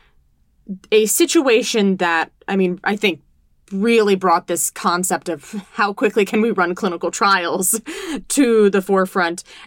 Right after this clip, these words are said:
And I mean, there, there is certainly the optimist view that it, you can do it. It works. Look how it turned out. We have two, you know, vaccines that got really rapidly approved by, uh, or authorized by the F D A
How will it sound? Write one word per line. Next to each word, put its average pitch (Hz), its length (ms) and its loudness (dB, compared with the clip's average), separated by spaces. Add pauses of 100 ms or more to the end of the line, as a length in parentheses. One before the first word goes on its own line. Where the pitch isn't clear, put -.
(140)
And 220 360 2
I 208 60 2
mean, 208 380 0
there, 196 440 0
there 202 360 2
is 196 120 2
certainly 220 380 0
the 180 120 2
optimist 190 520 -2
view 175 380 -2
that 156 580 -6 (800)
it, 196 140 -4 (120)
you 214 180 -2
can 277 100 4
do 339 180 4
it. - 200 -2 (160)
It 226 140 2
works. - 500 -2 (100)
Look 220 160 -2
how 254 140 0
it 247 80 -4
turned 277 240 0
out. 247 260 -2 (160)
We 208 120 2
have 196 180 2
two, 247 580 0 (320)
you 220 80 -2
know, 208 160 2
vaccines 214 720 -2
that 190 240 -2
got 180 300 0 (180)
really 214 320 0
rapidly 196 640 0
approved 190 540 -4
by, 165 380 0 (440)
uh, 170 140 -4
or 160 180 0
authorized 190 460 0
by 196 100 0
the 180 140 -2
F 180 100 -4
D 185 180 -2
A 180 280 0